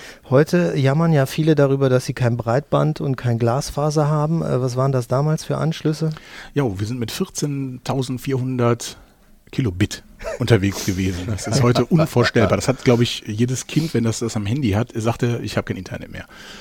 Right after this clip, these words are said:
Speaker 2: Das ist zu langsam.“
Speaker 1: Und, äh, das war damals tatsächlich so, dass man das nach Zeiteinheiten bezahlen musste?
Speaker 2: Ja, das war, äh, das große Drama. Ja? Also, ne, das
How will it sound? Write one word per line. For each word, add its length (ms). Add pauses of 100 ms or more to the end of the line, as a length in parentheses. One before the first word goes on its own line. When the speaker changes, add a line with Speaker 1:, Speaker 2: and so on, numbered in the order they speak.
(260)
Speaker 2:
Das 100
ist 60
zu 120
langsam.“ 460 (240)
Speaker 1:
Und, 260
äh, 140
das 180
war 120
damals 360
tatsächlich 460
so, 100
dass 160
man 140
das 160
nach 140
Zeiteinheiten 840
bezahlen 440
musste? 340
Speaker 2:
Ja, 180
das 160
war, 320
äh, 180
das 200
große 260
Drama. 420
Ja? 220
Also, 300
ne, 180
das 260